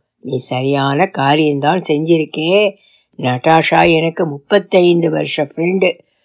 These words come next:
தொலைச்சுட்டு தேடின்னு இருந்தேன், இப்போதான் கிடைச்சா. இப்போ நாங்கள் வியாபாரம் பேசலே, பழங்கதை தான் பேசிட்டு இருக்கோம்.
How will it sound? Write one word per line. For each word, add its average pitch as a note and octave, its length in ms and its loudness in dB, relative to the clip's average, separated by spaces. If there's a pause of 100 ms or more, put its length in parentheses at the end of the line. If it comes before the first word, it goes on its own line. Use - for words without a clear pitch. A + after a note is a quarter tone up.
(200)
தொலைச்சுட்டு G3 720 2
தேடின்னு G3+ 340 4
இருந்தேன், F#3 640 -2 (300)
இப்போதான் C#3+ 760 -2
கிடைச்சா. D3 540 -2 (400)
இப்போ G3 340 2
நாங்கள் F3 420 2
வியாபாரம் D#3+ 640 4
பேசலே, D3+ 560 0 (580)
பழங்கதை E3+ 680 2
தான் D#3 260 0
பேசிட்டு D3 540 -2
இருக்கோம். C#3 480 -4